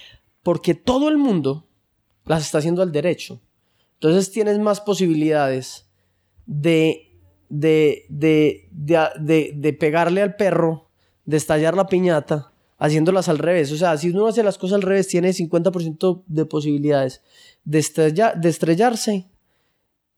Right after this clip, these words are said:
y cincuenta por ciento de posibilidades de ser exitoso. Si las haces al revés,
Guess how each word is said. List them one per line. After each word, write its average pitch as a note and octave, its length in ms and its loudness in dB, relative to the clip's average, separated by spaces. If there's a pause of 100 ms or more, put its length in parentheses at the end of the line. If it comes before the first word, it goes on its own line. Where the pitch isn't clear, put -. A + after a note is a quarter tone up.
(120)
y E3+ 120 2
cincuenta E3 300 4
por F3 100 0
ciento D#3+ 180 0
de E3 60 -8
posibilidades D3 520 2
de D#3 80 -2
ser C3+ 140 0
exitoso. C#3+ 600 -2 (680)
Si - 220 -2
las F3+ 180 2
haces G#3+ 200 0
al C4 80 -2
revés, G#3 800 -2